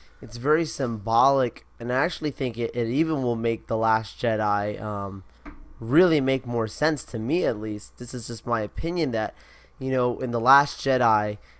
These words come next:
there is that important sequence between, uh, Rey and Kylo where they're, they're fighting back to back, and you're under the assumption that after the death of Snoke that, um, he's now fighting with her, helping her. Something is happening here in the Force where there's a shift,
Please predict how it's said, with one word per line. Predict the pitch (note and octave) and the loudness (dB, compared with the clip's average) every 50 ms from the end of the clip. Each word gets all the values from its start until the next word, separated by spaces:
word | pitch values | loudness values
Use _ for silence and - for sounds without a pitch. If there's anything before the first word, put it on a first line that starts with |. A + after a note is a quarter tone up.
| - - - _ - - | -20 -20 -20 _ -10 -4
there | A#2+ A#2+ A#2+ A#2+ | -2 0 0 0
is | A#2+ A2 | -2 0
that | A2 A#2+ A#2 G#2+ | 2 2 2 2
important | A2 A#2 A2+ - - - C#3 C#3 B2 A#2 A2+ | 0 -2 -2 -2 0 2 2 2 2 0 -4
sequence | - - C3 A2+ - A#2+ A#2 - | -6 -6 -6 -6 -6 -8 -10 -8
between, | - A2+ - - - A2+ G#2+ G#2+ G#2+ G#2+ G#2 G2+ - - - - - _ - | -12 -14 -12 -8 -6 -6 -4 -4 -4 -6 -6 -8 -12 -18 -20 -20 -20 _ -8
uh, | G#2+ G2+ G2+ - - | -6 -4 -4 -6 -8
Rey | G#2+ G#2 G#2+ A#2 B2 A#2+ A#2 A#2 G#2+ | -12 -8 -2 0 2 2 2 0 -2
and | G#2+ G#2 | -4 -12
Kylo | - - - - A#2 A#2 A#2 A2 A2 A2 G#2+ | -12 -8 0 0 2 2 2 0 0 -2 -2
where | G2+ G#2 G#2 | -2 -2 -2
they're, | G2+ G#2+ G#2 - - | -2 -4 -6 -6 -6
they're | - A2+ | -8 -8
fighting | G#2+ - - C3 B2+ B2+ C3 B2 | -8 2 4 4 4 4 2 -2
back | G#2+ B2 A#2 A2+ A2+ - | 0 2 0 0 0 -4
to | - G#2+ | -12 -8
back, | - A#2+ A2 A2 A2 A2 - | -4 -2 0 0 -2 -2 -4
and | - A2 A2 G2 | -6 -8 -6 -4
you're | - | -4
under | B2 B2+ B2+ | -4 -2 -2
the | A#2+ A#2 | -2 -2
assumption | A#2 A2 - A#2 A2 A2 - - - | -4 -4 -4 -4 -6 -6 -8 -12 -14
that | G2+ G2+ | -10 -4
after | A2 A2+ - - | -4 -4 -4 -4
the | A2 A2 G#2+ | -8 -8 -6
death | - - A2 A2 - | -4 -4 -4 -4 -4
of | - - | -8 -14
Snoke | - - - - A#2+ B2+ A#2 G#2+ G2+ - - - - - - - - _ - | -12 -10 -10 -4 0 0 0 0 -2 -6 -12 -20 -20 -20 -20 -20 -20 _ -8
that, | - A2+ A2+ G#2+ G#2 G#2 - - | -4 -2 0 0 0 0 -4 -6
um, | A#2 G#2+ G#2 G2+ G2+ G2 G2 - - - - | -8 -6 -6 -6 -6 -8 -10 -16 -18 -16 -12
he's | - - - D3 C#3 B2 | -6 -4 -2 -2 -2 -2
now | B2+ B2+ A#2+ A#2 A#2 A#2 A2 | 0 2 6 6 6 6 4
fighting | - - - B2 B2+ A#2 A#2 A#2 A2+ | 2 0 0 0 0 0 -2 -6 -2
with | G#2+ B2 B2+ - | 0 0 0 0
her, | - A2 G#2+ | 0 -4 -4
helping | G2+ - C#3+ D3+ D3 - B2 A#2 A2+ | -2 2 0 0 0 0 -6 -4 -2
her. | A2+ G#2+ G#2+ G#2 - - - - - | -2 -2 -2 -4 -10 -20 -20 -20 -20
Something | - - - - D#3+ D#3 D3 - - C3 B2 | -20 -14 -2 2 2 2 2 2 -2 -2 0
is | A#2+ A#2 | -2 -4
happening | - B2+ B2 B2 B2 - A#2+ A#2 A#2 | 2 4 4 4 4 2 -6 -6 -4
here | A2+ A2+ A2 | -4 -2 -4
in | A2 G#2+ G#2 | -4 -4 -4
the | G#2 | -6
Force | - - - A#2 A2 A2 G#2+ G#2+ - - | -8 -6 -4 -2 -2 -2 -2 -4 -6 -8
where | - G#2+ | -6 -6
there's | G#2 G#2 G2+ | -4 -6 -6
a | G2 | -6
shift, | G2 - - - - D#3 C#3 - - - - - - | -8 -8 -6 -4 2 2 2 2 0 -8 -20 -20 -20